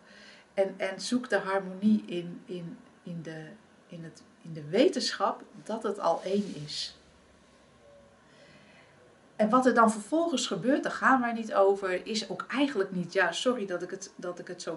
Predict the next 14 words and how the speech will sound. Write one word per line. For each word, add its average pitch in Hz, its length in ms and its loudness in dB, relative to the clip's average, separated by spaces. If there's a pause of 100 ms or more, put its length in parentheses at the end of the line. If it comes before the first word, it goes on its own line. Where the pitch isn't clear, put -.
bot 170 240 -6
zeg, 165 280 -10
is 165 180 -10
ook 165 180 -16
eigenlijk 208 520 -8
niet 170 180 -6
relevant. 170 840 -10 (1200)
Maar 202 100 -2
je 202 100 4
hebt 202 160 0
wel 233 180 0
een 262 120 4
ander 233 240 0
uitgangspunt. 160 880 -6